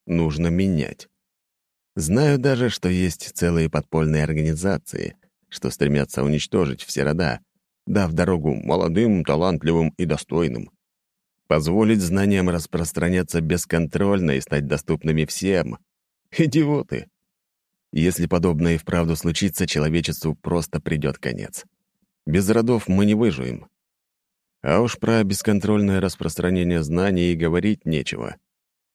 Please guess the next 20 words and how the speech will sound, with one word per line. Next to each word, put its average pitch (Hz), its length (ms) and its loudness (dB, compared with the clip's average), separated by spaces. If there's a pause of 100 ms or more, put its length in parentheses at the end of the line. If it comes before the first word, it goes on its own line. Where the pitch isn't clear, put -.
(220)
Даже 113 280 2
в 127 80 2
нашей 135 280 2
библиотеке, 120 840 0 (220)
тайной 76 320 0
её 73 240 0
части, - 560 -6 (580)
есть 85 380 0
несколько 80 640 0
книг, - 500 -2
информацию 87 640 -2
из - 80 -4
которых 78 400 -2 (460)
я 82 180 2
никогда 104 480 2
в 85 60 0
жизни 87 400 2
не 80 160 2
решусь 78 340 0
использовать. - 720 -4